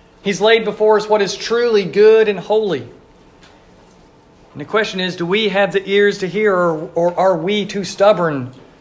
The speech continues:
to receive, to listen, to hear his truth? Are we too stubborn to admit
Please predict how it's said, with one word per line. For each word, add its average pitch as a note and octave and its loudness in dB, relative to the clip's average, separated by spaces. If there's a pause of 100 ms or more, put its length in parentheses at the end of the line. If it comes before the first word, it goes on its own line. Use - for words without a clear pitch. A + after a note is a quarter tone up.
(500)
to E3+ -6
receive, E3+ -4 (520)
to - -6
listen, E3+ 0
to D3 -8
hear F#3+ 0
his D3 -6
truth? D3 -8 (1120)
Are F3 0
we A#3 -2
too A3+ -6
stubborn G#3 -2
to F#3 -4
admit F#3+ -4